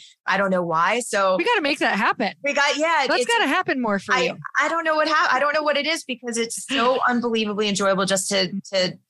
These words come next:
Speaker 1: hear other people. And you're right, hear other people's stories and
Speaker 2: Mm.
Speaker 1: that we all kind of are in the same boat and we just,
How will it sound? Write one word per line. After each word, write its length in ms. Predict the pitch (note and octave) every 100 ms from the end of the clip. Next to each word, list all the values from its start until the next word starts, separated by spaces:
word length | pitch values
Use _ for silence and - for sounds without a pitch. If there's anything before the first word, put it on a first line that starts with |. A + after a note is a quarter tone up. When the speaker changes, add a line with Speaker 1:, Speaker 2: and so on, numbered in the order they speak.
| _ _ -
Speaker 1:
hear 260 | A#3 A#3
other 240 | - F#3+ G3+
people. 300 | G3 G#3 G#3
And 80 | A3
you're 100 | C4+
right, 180 | G4 G3+
hear 200 | G#3 G#3
other 180 | G#3 G#3+
people's 400 | - A3 G#3 G3
stories 560 | - F#3+ G#3 G#3+ G#3
and 240 | F#3 F3+ E3+ - -
Speaker 2:
Mm. 100 | F#3+ F3
Speaker 1:
that 180 | F#3+
we 160 | F#3+ G3 -
all 260 | G3 G#3
kind 260 | G#3 G#3+ G#3
of 140 | F#3+
are 80 | G3+
in 120 | F#3
the 80 | F3+
same 360 | - G3 G3+ G3
boat 400 | F#3+ F#3+ A3 G#3+
and 160 | G3
we 140 | F#3 E3+
just, 420 | G3 F#3 -